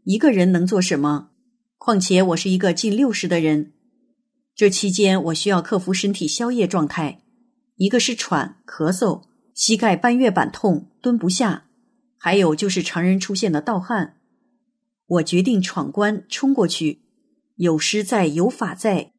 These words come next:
该干啥干啥。上楼发资料，有时气不够喘，需要大口喘气，我就心里背师傅的法。师傅在转法轮中说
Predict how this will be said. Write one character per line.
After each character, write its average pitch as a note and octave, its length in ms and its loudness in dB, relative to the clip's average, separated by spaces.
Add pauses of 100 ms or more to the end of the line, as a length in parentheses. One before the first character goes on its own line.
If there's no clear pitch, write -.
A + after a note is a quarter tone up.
该 C#4 160 4
干 A#3+ 200 2
啥 E3 240 -2
干 G#3+ 240 0
啥。 C#3+ 360 -6 (1120)
上 A3 220 0
楼 G3 100 2
发 A3+ 160 0
资 A#3 140 -2
料， A3 260 4
有 E3 160 -2
时 F#3 180 -2
气 F#3+ 180 -4
不 G3 100 -4
够 B3+ 160 -2
喘， - 380 -6 (180)
需 - 240 -8
要 E3+ 180 2
大 A3+ 220 -6
口 F#3 180 -4
喘 D#3 240 -4
气， - 380 -6 (360)
我 F3 140 2
就 G#3+ 140 0
心 A3 240 2
里 E3 140 2
背 G#3+ 180 2
师 B3 200 -2
傅 B3 120 -4
的 A3 100 -2
法。 - 380 -12 (1080)
师 - 220 0
傅 G3 140 0
在 F#3 200 2
转 A#3 220 -2
法 D#3+ 200 -6
轮 D3+ 200 0
中 F#3 200 2
说 D#3 500 0